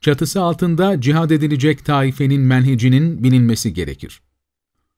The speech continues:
Beraber mücadele edeceğimiz topluluğun niçin savaştığını da bilmemiz gerekir. Bir taifeyle beraber savaşılabilmesi için o taifeye kafirlerin savaş açıyor olması yeterli bir sebep değildir.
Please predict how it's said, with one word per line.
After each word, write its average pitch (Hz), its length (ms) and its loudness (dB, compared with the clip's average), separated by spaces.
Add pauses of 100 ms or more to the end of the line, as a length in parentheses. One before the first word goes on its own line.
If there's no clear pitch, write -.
(180)
Beraber 170 400 2
mücadele 147 540 0
edeceğimiz 120 560 0
topluluğun 123 760 -2
niçin 175 300 0
savaştığını 135 640 -2
da 135 140 0
bilmemiz 110 440 0
gerekir. 73 500 -12 (540)
Bir 135 140 2
taifeyle 127 640 -2
beraber 117 580 0
savaşılabilmesi 107 960 -2
için 170 400 -4
o 156 140 0
taifeye 139 640 -2
kafirlerin 131 640 0
savaş 120 380 -4
açıyor 139 320 -2
olması 131 360 0
yeterli 120 440 0
bir 117 60 -2
sebep 120 460 -4
değildir. 85 500 -2